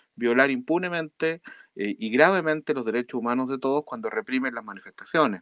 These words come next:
por ejemplo. Necesitamos que todos se sujeten al Estado de Derecho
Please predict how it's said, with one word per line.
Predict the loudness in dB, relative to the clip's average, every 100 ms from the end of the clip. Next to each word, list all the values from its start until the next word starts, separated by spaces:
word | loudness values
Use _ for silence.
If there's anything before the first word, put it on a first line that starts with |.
| -10
por | -12
ejemplo. | -12 -20 -20 -20 _ -20 -20 -10
Necesitamos | -6 -4 6 6 6 2 -6
que | 0 2 0 2
todos | 2 4 0 0
se | -6
sujeten | -6 -2 -2 0 -4 -2
al | -4 -4
Estado | 2 4 6 4
de | 2
Derecho | 0 0 -4